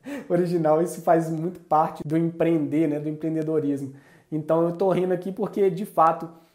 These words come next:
é, não é fácil, não é fácil empreender, não é fácil estar na indústria, não é fácil rodar o P C M, não é fácil nada disso. Tem que ter uma resiliência muito grande, mas vale a pena, né?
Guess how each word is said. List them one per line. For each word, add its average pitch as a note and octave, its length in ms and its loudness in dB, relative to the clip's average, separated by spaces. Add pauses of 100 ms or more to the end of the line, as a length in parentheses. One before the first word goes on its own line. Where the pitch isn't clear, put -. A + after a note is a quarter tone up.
(120)
é, D3+ 200 4
não D#3 160 2
é E3+ 80 4
fácil, A3 580 0 (180)
não E3 240 -2
é F#3 80 2
fácil F3+ 300 0
empreender, G#3+ 500 2
não G#3+ 140 0
é G3 80 0
fácil F#3 360 0
estar F3 200 -2
na F3 100 0
indústria, A3 440 0
não F#3+ 60 0
é F#3+ 80 0
fácil F3 420 -2 (240)
rodar F#3 320 4
o G3 40 2
P F#3+ 140 -2
C - 160 -6
M, G3+ 260 0
não G#3+ 120 -2
é A3 60 0
fácil G3+ 300 -2
nada F#3+ 220 -2
disso. E3+ 460 -8 (120)
Tem F#3 140 -2
que F#3 60 -6
ter F#3+ 80 -2
uma F#3 100 0
resiliência E3+ 540 0
muito E3+ 220 -4
grande, E3+ 360 -4 (240)
mas F#3 340 0
vale D#3+ 240 4
a F#3+ 60 4
pena, D3+ 380 -4
né? C3+ 200 -6